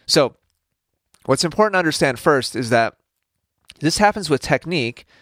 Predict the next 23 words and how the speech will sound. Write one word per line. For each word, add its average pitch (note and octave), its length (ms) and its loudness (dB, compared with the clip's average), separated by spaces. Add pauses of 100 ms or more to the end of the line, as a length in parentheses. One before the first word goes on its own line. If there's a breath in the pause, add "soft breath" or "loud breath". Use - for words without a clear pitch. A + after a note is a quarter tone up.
(160 soft breath)
I E3 80 0
think G#3+ 160 -2
that's F#3 180 2
one C#3 220 0
thing, D#3+ 280 -2
and A2+ 220 -4
it A2+ 140 -4
can C3 120 -8
be A#2 80 -6
kinda A#2+ 220 -2
easy A#2 260 -4
for A2 140 -8
people A#2 280 -4
to G#2+ 220 0
understand G#2+ 600 -4
that, G2+ 220 -2
"Well, C#3 440 0
I G2 120 -6
might B2 260 -4
think C3 240 -4
that A#2 140 0
I A2+ 80 0
have A2+ 360 -4